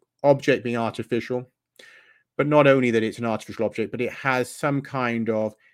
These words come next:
link with hu-, the human changes, the changes of the genome at the time, i e that we have an intervention event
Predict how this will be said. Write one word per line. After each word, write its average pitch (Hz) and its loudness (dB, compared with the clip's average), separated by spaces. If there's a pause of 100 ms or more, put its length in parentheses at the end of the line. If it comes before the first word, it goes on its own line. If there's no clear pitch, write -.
(140)
link 117 0
with 113 -4
hu-, - -14
the 113 -4
human 123 0
changes, 123 -4
the 98 -12
changes 113 -8
of 107 -6
the - -14
genome 104 -6
at 92 -10
the - -12
time, 90 -8
i 120 0
e 104 0
that 101 -6
we 104 -6
have 101 -6
an 107 -10
intervention 127 0
event 104 -6